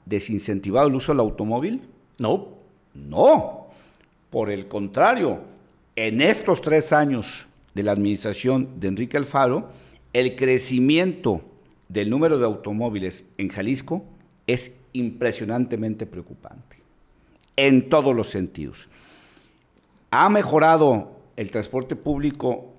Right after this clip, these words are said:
Speaker 1: para dejar el automóvil? No, porque los números nos dicen que estamos empeorando y creo que es parte de lo que podemos ir, ir, ir revisando.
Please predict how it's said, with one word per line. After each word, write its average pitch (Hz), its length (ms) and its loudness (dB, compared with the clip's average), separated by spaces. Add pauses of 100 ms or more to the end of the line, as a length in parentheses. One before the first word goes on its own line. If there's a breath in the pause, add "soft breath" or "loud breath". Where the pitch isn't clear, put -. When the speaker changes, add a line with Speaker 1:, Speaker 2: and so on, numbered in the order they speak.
(120)
Speaker 1:
para 101 180 -4
dejar 120 200 2
el 139 80 2
automóvil? 123 580 -2 (380)
No, 85 680 -2 (680)
porque 92 300 -10
los 90 160 -8
números 156 340 2
nos 156 160 2
dicen 147 440 -2 (420)
que 95 100 -10
estamos 95 560 -8 (100)
empeorando 90 760 -6
y 87 80 -10
creo 101 220 -8
que 104 140 -4
es - 200 -10 (460 soft breath)
parte 107 240 -2
de 107 40 -2
lo 95 80 -6
que 95 140 -12
podemos 98 460 -8 (120)
ir, 92 300 -14
ir, 95 240 -12
ir 92 160 -10
revisando. 76 500 -10